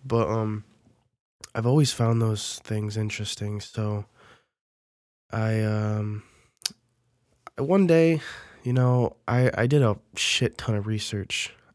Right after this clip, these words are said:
I, I spent, like, five hours at least before going into work researching about this stuff, and I learned that you gotta be with friends, gotta be in a safe space, gotta be in a safe mindset.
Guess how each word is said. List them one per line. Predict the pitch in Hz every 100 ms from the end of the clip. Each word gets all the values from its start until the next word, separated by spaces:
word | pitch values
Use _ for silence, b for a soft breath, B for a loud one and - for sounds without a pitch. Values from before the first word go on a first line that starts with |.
| -
I, | 110 113 113 -
I | 110
spent, | - 120 90
like, | 104 104 -
five | - - - 110 123 120 -
hours | 113 113 113 110
at | 104
least | 107 101 -
before | 107 - 107
going | 107 110 107
into | 104
work | 104 107 104
researching | 110 107 - 98 - 104
about | 98 - 98 -
this | 110
stuff, | - 101 - _ B B B B B B B B -
and | 110 107 107
I | 92
learned | 104 117 117 113
that | 107 107 - _ -
you | 113
gotta | 113 110
be | 113 110
with | 107
friends, | - 127 139 135
gotta | - 104 104
be | 107
in | 107
a |
safe | - 107 107
space, | - 104 104 - -
gotta | 98 101
be | 101 101
in | 98
a |
safe | - 101 95
mindset. | 101 104 104 - 107